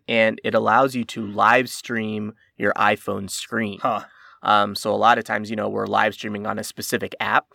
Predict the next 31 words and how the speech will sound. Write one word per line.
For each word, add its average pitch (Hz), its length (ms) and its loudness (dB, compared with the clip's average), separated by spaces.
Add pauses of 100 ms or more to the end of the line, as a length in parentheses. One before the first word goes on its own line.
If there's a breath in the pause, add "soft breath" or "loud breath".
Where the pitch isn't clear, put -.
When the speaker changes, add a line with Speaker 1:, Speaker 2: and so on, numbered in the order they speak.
Speaker 2:
Yeah. 123 140 -4
Speaker 1:
This 139 180 2
one 127 160 2
allows 107 340 2
you 107 80 -8
to - 140 -14
live 101 300 2
stream 104 340 -8
your 98 160 -6
entire 98 440 -2
screen. 101 520 -14 (500 loud breath)
Um, 101 440 2
so, 110 220 2
you 113 140 -2
know, 104 120 2
if 98 120 -6
you're 107 120 -4
giving 101 300 0
demonstrations, 101 1080 -4
if - 240 -12
you 101 340 -8 (220 loud breath)
just 131 180 -2
wanna 117 220 2
showcase, 107 640 -2
like, 95 380 -10 (200)
anything 123 400 0
on 104 200 0
your 98 120 -10
Speaker 2:
Yeah. 107 120 2
Speaker 1:
phone, 104 420 2 (340 soft breath)
um, 104 400 2